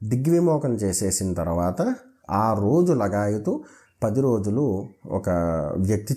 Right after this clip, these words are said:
చనిపోతే ఎలాంటి క్రియలు ఆచరిస్తారో అలాంటి క్రియలే ఖచ్చితంగా ఆచరిస్తారన్నమాట. అంతకాలం కాపలాగా ఉన్నటువంటి ఆత్మకి అదే శాంతి అవుతుంది.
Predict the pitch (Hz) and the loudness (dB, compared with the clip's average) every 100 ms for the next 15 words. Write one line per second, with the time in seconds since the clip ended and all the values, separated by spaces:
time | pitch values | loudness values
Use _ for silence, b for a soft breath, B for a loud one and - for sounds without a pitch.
0 | 120 110 110 107 113 104 107 120 117 - | 0 -2 -2 -2 2 2 2 0 -2 -2
1 | 117 123 120 104 104 101 - 123 143 104 | 0 2 2 0 -2 -2 0 0 2 0
2 | 110 110 - 104 98 113 139 101 - 98 | 0 -4 -4 0 2 2 -2 -4 -6 -4
3 | 95 113 87 78 73 73 - - - - | -2 0 -2 -4 -6 -8 -10 -12 -10 -12
4 | - - _ _ 101 120 139 139 131 127 | -12 -16 _ _ -2 0 0 2 2 2
5 | 117 107 110 117 117 113 104 101 101 101 | 0 -2 0 0 2 0 0 -2 -2 -2
6 | 98 92 95 117 - 294 311 - _ - | 0 -2 -4 -6 -4 -4 -6 -16 _ -6
7 | 87 104 - 98 104 135 127 85 65 - | -2 0 0 0 0 0 0 -4 -4 -12
8 | 87 | -18